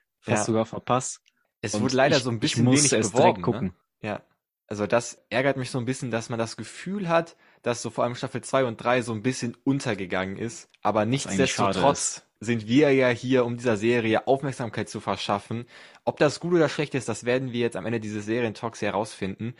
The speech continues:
Speaker 2: Und eine Sache <laughs> muss ich direkt mal, äh, hier negativ anmerken. Und zwar stört's mich bei Serien, dass es nicht diesen Recap gibt.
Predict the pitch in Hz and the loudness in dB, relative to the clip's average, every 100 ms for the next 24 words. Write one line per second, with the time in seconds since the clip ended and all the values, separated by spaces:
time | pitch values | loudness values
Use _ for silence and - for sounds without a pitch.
0 | - - - _ 127 135 143 - - 120 | -18 -20 -20 _ 0 0 0 -6 -4 0
1 | 143 131 127 139 139 135 139 139 127 - | 0 0 0 -2 -4 -4 -2 0 0 2
2 | 123 131 131 117 113 104 104 101 - _ | 4 4 2 2 2 2 2 0 -6 _
3 | _ - 113 113 104 110 135 120 120 - | _ -16 -4 -2 -2 0 0 0 -2 -4
4 | 117 123 98 101 123 123 - - - _ | -4 -2 -2 -2 -4 -12 -14 -20 -20 _
5 | 113 104 - 120 127 127 - _ _ _ | -8 -6 0 2 4 2 -2 _ _ _
6 | _ - - 123 131 - 208 202 - - | _ -14 -4 0 0 0 -2 -4 -6 0
7 | 120 104 113 143 151 156 160 - _ _ | 0 2 0 0 -2 -4 -4 -10 _ _
8 | - 123 139 - - 135 - 139 123 107 | -8 -8 -8 -12 -8 -8 -4 -4 -4 -4
9 | 139 175 120 98 - 95 - - | -4 -4 -2 -4 -2 -6 -6 -14